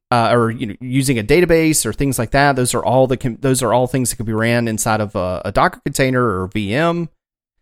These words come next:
And it's been fairly nice. Uh, now, obviously, I'm at the mercy of iPad O S. Uh, it is not there yet in terms of being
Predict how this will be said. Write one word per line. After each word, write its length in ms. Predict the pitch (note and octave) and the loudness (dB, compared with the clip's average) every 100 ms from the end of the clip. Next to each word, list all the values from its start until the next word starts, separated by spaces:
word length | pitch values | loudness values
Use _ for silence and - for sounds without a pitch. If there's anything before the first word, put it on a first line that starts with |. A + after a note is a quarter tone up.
| _ _ - | _ _ -4
And 440 | B2+ C3 C3+ B2+ - | -2 0 0 -2 -6
it's 180 | C#3+ - | -6 -6
been 640 | C3 A#2+ C3 F#3 A#3+ A#3+ | -4 2 2 2 -2 -4
fairly 580 | - - C#3+ G#3+ A#3 A3 | -6 0 4 4 2 -2
nice. 680 | G#3+ B3+ G#3+ - - - - | -2 -2 -4 -4 -6 -6 -4
Uh, 440 | B2+ C3 C3 C3 | 2 4 4 2
now, 220 | C3 D3 C#3+ | 2 2 4
obviously, 720 | D#3 F3 E3 E3+ D3+ C#3 B2 - _ _ _ _ - | 4 4 2 2 2 2 0 -8 _ _ _ _ 0
I'm 120 | C#3 | 4
at 80 | F3+ | 4
the 60 | C#3+ | 4
mercy 360 | C3+ B2+ - | 2 2 0
of 60 | A#2 | 0
iPad 420 | A2 A2+ - A2+ | 2 2 2 2
O 140 | G#2 G#2 | 2 2
S. 460 | G2 F#2+ - - _ _ - | 2 0 -2 -6 _ _ -2
Uh, 280 | A2+ A2 A2 | 2 2 2
it 160 | D3 - | 0 2
is 420 | D3 D3 C3+ A#2 | 4 4 4 2
not 720 | C3+ B2+ A#2+ A#2+ - - - _ _ _ _ _ _ | 2 2 0 -2 -6 -6 -12 _ _ _ _ _ _
there 480 | A#2+ A2+ A#2+ A#2 C3 | -8 0 2 2 2
yet 360 | C3 C3 C3+ D3 | 2 4 4 2
in 80 | A#2 | -4
terms 320 | - B2 A2+ | -2 -2 -2
of 160 | A2+ | -2
being 380 | - A#2+ A#2 A2 | 0 0 0 -2